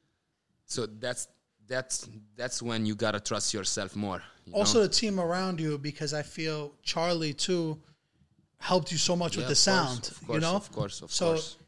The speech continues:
Speaker 2: yeah, you, you have the hunger and the drive and the talent, but then finding somebody like that that's just there with you and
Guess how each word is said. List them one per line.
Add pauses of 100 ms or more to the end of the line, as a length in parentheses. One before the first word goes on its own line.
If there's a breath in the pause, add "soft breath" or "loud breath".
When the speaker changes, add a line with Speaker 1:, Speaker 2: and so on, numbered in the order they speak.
Speaker 2:
yeah, (680)
you, (280)
you
have
the
hunger
and
the
drive
and
the
talent, (540)
but
then (380)
finding
somebody
like
that
that's (760)
just
there
with
you
and